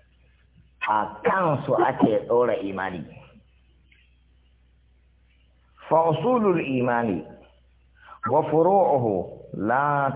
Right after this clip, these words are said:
تنبني ولا تثبت ولا تقوى ولا تتم إلا بإثبات الصفات. Asalin imani da rassan imani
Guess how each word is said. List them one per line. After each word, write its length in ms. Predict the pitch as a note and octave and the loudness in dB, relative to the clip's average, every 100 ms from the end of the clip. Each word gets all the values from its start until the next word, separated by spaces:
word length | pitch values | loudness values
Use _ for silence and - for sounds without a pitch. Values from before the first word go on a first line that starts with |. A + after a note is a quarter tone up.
| - | -4
تنبني 920 | C#3 C3+ C#3+ C#3+ A2 A2+ A#2 A#2 A2 - - - - - | -2 0 0 -2 0 -2 -2 -2 -4 -8 -20 -20 -10 -4
ولا 760 | G2 G#2+ A2+ C3 D3 C#3+ C#3 | 0 2 2 0 0 0 -2
تثبت 640 | D3 A#2+ - A2 B2+ B2+ | -2 -2 -4 -2 -2 -2
ولا 480 | A#2+ A2+ G#2 A#2 A#2 A#2 - | -2 2 2 2 0 -2 -4
تقوى 500 | A#2+ - G#2+ A2 G#2+ | -2 0 2 2 0
ولا 420 | G#2+ G#2 A2 A2+ | 0 0 -2 -2
تتم 560 | A2 G2+ F#2+ F#2+ F#2+ | -4 -6 -6 -6 -4
إلا 440 | F#2 - A2 G2+ G2 | -4 -6 -6 -2 -2
بإثبات 720 | F#2 F2 F2 - E2+ F2+ - | -2 -8 -8 -4 -4 -2 -4
الصفات. 540 | G#2 - D2+ - - - - - - - _ _ _ _ _ _ _ _ _ _ _ _ _ - | -8 -8 -8 -4 -4 -6 -14 -16 -20 -20 _ _ _ _ _ _ _ _ _ _ _ _ _ -4
Asalin 800 | F#2 C3+ D#3+ F3 E3 E3 E3 - | 0 2 2 0 0 0 -2 -2
imani 560 | F#3 F3 F3 D#3+ A2 E2 - - - _ _ _ _ _ _ _ _ _ _ _ _ G#2+ G#2 | 0 2 2 2 -2 -6 -12 -20 -20 _ _ _ _ _ _ _ _ _ _ _ _ -8 -2
da 440 | C3 B2 A#2 A#2+ | 0 2 2 2
rassan 720 | E3 F3 - - D#3 D3+ D3 C#3+ | 2 0 -4 -4 -2 -2 -4 -4
imani 640 | C#3+ C3+ C#3 C#3+ A2 | -4 0 -2 -2 -6